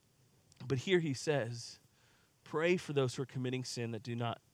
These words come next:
lead to death." Well, that's an interesting phrase, right? "Pray for those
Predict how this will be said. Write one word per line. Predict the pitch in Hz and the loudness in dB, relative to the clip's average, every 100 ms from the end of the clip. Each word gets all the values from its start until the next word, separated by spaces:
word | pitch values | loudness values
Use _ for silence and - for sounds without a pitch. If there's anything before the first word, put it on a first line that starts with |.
| _ _ - | _ _ -10
lead | 123 113 107 110 _ _ _ _ _ _ | -4 -2 -4 -10 _ _ _ _ _ _
to | - | -12
death." | 113 117 - - - - _ _ _ _ _ _ _ - _ _ - | 2 2 2 -6 -18 -20 _ _ _ _ _ _ _ -20 _ _ 0
Well, | 139 175 175 - - | 8 8 8 0 0
that's | 240 240 302 | 2 4 2
an | 254 | 0
interesting | 190 185 - 175 - 160 147 143 - | 0 0 2 0 2 0 -2 -4 -8
phrase, | - 131 104 95 - | 0 2 2 0 -8
right? | 123 143 175 - _ _ _ _ _ _ _ _ _ _ _ _ - | 0 2 2 -2 _ _ _ _ _ _ _ _ _ _ _ _ 2
"Pray | 196 185 226 | 6 8 6
for | - 220 | 4 0
those | 165 135 131 - | 4 4 2 -2